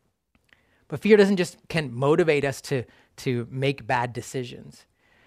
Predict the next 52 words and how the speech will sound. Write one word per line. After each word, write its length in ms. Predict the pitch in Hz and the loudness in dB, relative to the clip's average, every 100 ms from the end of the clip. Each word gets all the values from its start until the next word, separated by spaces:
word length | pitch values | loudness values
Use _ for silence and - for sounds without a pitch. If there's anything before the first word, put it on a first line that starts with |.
| _ | _
Fear, 460 | - 190 220 208 | 2 8 10 8
if 140 | 160 - | 2 -8
we 100 | 139 | -8
live 560 | 135 139 175 240 262 | -6 2 8 8 8
in 160 | 220 185 | 4 2
fear, 460 | - 180 156 135 127 | -2 2 2 2 0
we 160 | 147 | -4
can 160 | - 143 | -6 -4
be 240 | 139 135 - | -4 -4 -10
living 440 | - 143 151 170 156 | -12 -2 0 0 -4
with 180 | 135 - | -6 -8
constant 680 | - - 175 - 175 - - _ | -12 -10 -10 -10 -12 -14 -18 _
restlessness. 920 | 120 131 - - 135 - - 147 - _ _ _ _ _ _ _ _ _ _ - | -10 -10 -10 -14 -16 -18 -20 -20 -20 _ _ _ _ _ _ _ _ _ _ -12
Like 140 | 143 | -10
this 160 | 139 - | -10 -10
constant 640 | - - 170 160 - 160 | -10 -6 -6 -6 -10 -12
state 420 | - - 147 139 - | -12 -2 0 0 -4
of 180 | 135 110 - - | -8 -10 -18 -4
where 180 | 147 151 | -2 0
our 160 | 135 131 | -2 -4
minds 680 | 120 135 151 165 170 170 143 | -4 -2 -2 -2 -2 -4 -6
are 120 | 131 | -8
so 480 | - - - 180 175 | -10 -10 -4 -2 -2
noisy 520 | 160 151 151 143 135 | -4 -4 -2 -2 -4
and 120 | 123 | -8
constantly 720 | - - 175 185 - 185 175 | -8 -2 0 -2 -8 -10 -8
filled 400 | 135 - 156 147 | -10 -6 -4 -4
with, 100 | 131 | -6
"Oh, 160 | 160 156 | -8 -6
I 60 | 139 | -6
should 180 | - | -6
be 80 | 156 | -6
doing 160 | 147 151 | -4 -4
this," 160 | 143 - - | -6 -8 0
even 240 | 202 220 | 4 6
when 160 | 226 202 | 6 6
we're 120 | 196 | 4
at 100 | 190 | 4
rest, 280 | 180 151 - | 4 2 0
even 140 | 165 | -4
when 140 | 190 175 | -2 -2
we're 40 | |
sitting 320 | 156 - 190 | -2 0 0
on 80 | 185 | 0
the 60 | 175 | -4
couch 300 | - 170 160 | -4 -6 -6
at 80 | 151 | -6
the 100 | 151 | -4
end 80 | |
of 60 | 143 | -2
the 60 | 143 | 0
day, 140 | 131 | 0